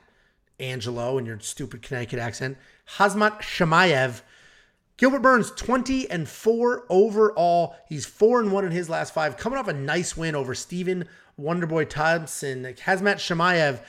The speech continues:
is ten and oh with ten stoppages. <laughs> The guy is a beast. Gilbert Burns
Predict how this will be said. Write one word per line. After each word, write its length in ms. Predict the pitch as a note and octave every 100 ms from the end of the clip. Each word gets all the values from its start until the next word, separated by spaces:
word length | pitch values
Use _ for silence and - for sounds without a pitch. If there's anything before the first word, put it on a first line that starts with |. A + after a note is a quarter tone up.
| - -
is 120 | D#3+
ten 240 | - A#3 C4
and 100 | C4
oh 220 | C#4 - - _ _ _ _ _ _ _
with 180 | D3+ C#3+ _ _ -
ten 320 | - G#3+ A3
stoppages. 580 | - C3+ - - - - G3 - -
<laughs> 220 | - -
The 100 | -
guy 400 | D#3+ - G#3+ G3+ -
is 160 | F3+
a 80 | E3
beast. 420 | B2+ F3+ D#3 C3 - - - - D3+
Gilbert 380 | G#3+ C4+ C#4 C4
Burns 500 | G3 G#3+ G3+ F#3